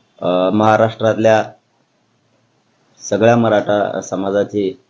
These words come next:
अ, बैठक आंतरवलीला आन-, आरक्षणाच्या संदर्भात बोलवली. सतरा तारखेला, अ, महाराष्ट्रातले सगळे मराठा सेवक, स्वयंसेवक, आयोजक कार्यक्रमाचे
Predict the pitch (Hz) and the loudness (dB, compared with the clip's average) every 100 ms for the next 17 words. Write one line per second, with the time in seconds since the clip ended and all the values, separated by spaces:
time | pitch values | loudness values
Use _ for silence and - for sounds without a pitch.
0 | _ _ _ _ 135 143 _ _ _ _ | _ _ _ _ _ -20 _ _ _ _
1 | _ _ _ _ - 85 87 101 110 117 | _ _ _ _ -10 -4 -2 0 0 0
2 | 104 101 101 101 101 98 95 - - 92 | 0 0 0 0 0 0 -2 -6 -6 -4
3 | 92 90 85 92 - - 98 98 101 98 | -4 -4 -2 -2 -6 -6 -4 -2 -4 -4
4 | 95 98 92 92 92 87 90 120 - _ | -2 0 -2 -4 -2 -2 -4 -10 -18 _
5 | _ _ _ _ _ _ _ _ _ _ | _ _ _ _ _ _ _ _ _ _
6 | - 110 120 117 113 110 110 110 110 - | -2 0 2 4 2 0 2 2 0 -4
7 | - 95 95 98 98 107 113 113 - 117 | -8 -4 -2 -4 -4 -2 -2 -4 -2 -2
8 | 117 87 - _ _ _ _ _ _ _ | 0 -4 -8 _ _ _ _ _ _ _
9 | _ _ _ _ _ - - 110 104 123 | _ _ _ _ _ -12 -2 -2 2 2
10 | 127 120 107 107 110 117 113 110 113 113 | 2 0 -2 0 0 0 0 2 4 2
11 | - 107 113 113 120 107 82 - _ _ | -2 -2 -2 -2 0 0 0 -6 _ _
12 | _ _ _ _ _ _ _ _ _ _ | _ _ _ _ _ _ _ _ _ _
13 | _ _ _ _ _ 98 113 117 110 117 | _ _ _ _ _ 2 4 6 4 2
14 | 110 110 107 110 110 110 113 117 113 | 2 2 2 0 0 -2 -2 -4 -6